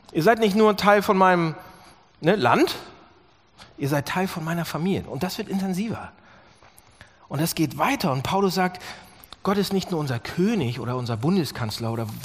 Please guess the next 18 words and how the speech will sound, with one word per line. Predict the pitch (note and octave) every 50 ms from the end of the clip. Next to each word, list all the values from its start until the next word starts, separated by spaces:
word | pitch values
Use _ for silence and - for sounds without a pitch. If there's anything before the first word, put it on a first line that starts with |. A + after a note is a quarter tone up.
| G#2+ C3
wie | C#3 C#3+ D#3
auch | C#3+ - -
immer. | D3 D#3 D#3 G#2+ G#2 C3+ D#3+ - -
Gott | - C#3 C#3+
ist | D3+ C3+ -
nicht | D#3 C3 - -
nur | D3 C3+ B2
da | A#2 - - D#3 F#3 F3+ D#3+ D3
für | - - D3 C#3+ C3+
das | C3 A#2+ -
neue | C#3+ B2+ B2+ A#2
Land, | A#2+ E3 G3+ E3+ C#3 D3 -
sondern | - D3 D#3+ G#3+ G#3 F3 C3+ B2+ C3+ D#3+ E3+ - - - - - - - - -
er | - A#2+ D3
ist | - D#3 D#3 - - - -
auch | C#3 C3+ -
dein | - - A#2+ A#2+ B2 A2+ A2+
Vater. | - - - - A#2+ G2+ G2 - - - -